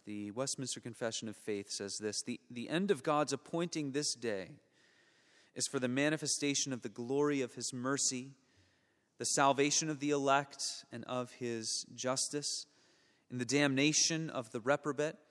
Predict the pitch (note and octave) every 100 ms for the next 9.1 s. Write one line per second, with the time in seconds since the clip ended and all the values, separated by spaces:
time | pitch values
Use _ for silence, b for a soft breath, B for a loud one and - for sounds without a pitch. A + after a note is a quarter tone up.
0 | b b b b _ C3+ B2+ B2 D3 D3+
1 | E3+ D#3+ B2+ G#2+ B2 C#3 A#2 C3 C3 B2+
2 | - - _ _ b b - C#3+ D#3 E3+
3 | - D#3+ D3 D3 D#3+ D#3+ E3 - F3 F3
4 | E3 C#3+ D#3 F3+ E3+ E3 - D#3 D#3 F3
5 | E3 C3 - E3 E3 E3+ C#3+ - E3+ F3+
6 | - D3 B2 D#3 E3+ E3 C#3+ - E3 -
7 | E3+ D#3+ D#3 E3+ C#3+ - F3+ F3 F3 D#3
8 | D3+ E3+ D#3 E3 E3 D3 E3 F#3 F#3 A2
9 | G2+